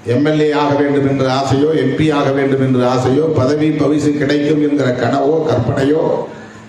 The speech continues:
துளியும் இல்லாத காலம் அந்த காலம். அரசு பணியில் இருந்து கொண்டே அப்போது நான் பெற்ற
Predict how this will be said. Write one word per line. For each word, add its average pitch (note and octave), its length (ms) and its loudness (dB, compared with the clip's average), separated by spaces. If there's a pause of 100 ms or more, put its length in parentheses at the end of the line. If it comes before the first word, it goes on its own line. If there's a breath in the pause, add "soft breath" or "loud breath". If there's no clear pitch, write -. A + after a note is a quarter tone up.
துளியும் G3+ 460 0
இல்லாத F3+ 400 0
காலம் F#3 400 0
அந்த E3+ 200 0
காலம். D#3+ 560 -2 (2250)
அரசு A3 340 -2
பணியில் G#3+ 380 0
இருந்து G3 220 0
கொண்டே G3+ 280 0
அப்போது G3 400 0
நான் F3+ 280 0
பெற்ற G3 280 -2